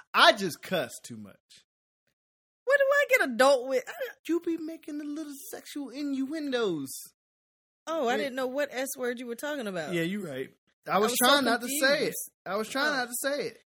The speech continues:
Speaker 2: It's
Speaker 1: was
Speaker 2: all right.
Speaker 1: X X X. Oh.
Speaker 2: Oh.
Speaker 1: Or maybe a l-, two X's.
Speaker 2: Ma-
Speaker 1: You be with the two X's.
Speaker 2: Two and a half.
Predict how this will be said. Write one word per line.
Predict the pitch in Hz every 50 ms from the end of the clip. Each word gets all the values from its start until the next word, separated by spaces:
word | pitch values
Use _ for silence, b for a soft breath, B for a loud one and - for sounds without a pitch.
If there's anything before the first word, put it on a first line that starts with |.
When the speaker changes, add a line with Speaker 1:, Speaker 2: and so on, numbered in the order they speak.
| _ _ _ -
Speaker 2:
It's | - 403
Speaker 1:
was | 403 349
Speaker 2:
all | 320 226
right. | 170 160 160 165
Speaker 1:
X | 220 233 226 - -
X | 226 214 208 - -
X. | 254 247 220 - - - - - - _ _ _ - _ _ _
Oh. | - 160 185 240 370 254 160 160 160
Speaker 2:
Oh. | 170 220
Speaker 1:
Or | 240
maybe | 254 254 247 208 196 180 160
a | -
l-, | - 160 156 143 - _ _ - _ -
two | 220 185 165
X's. | 143 131 - - 117 107 - - - _ _ _ _
Speaker 2:
Ma- | 143 139 - _ _ _
Speaker 1:
You | 156 170 185
be | 185 190 175
with | 165 156 151 -
the | 139 113
two | - - 165 139 123
X's. | 110 107 - - - - -
Speaker 2:
Two | 403 381
and | 262 180
a |
half. | 180 160 147 - -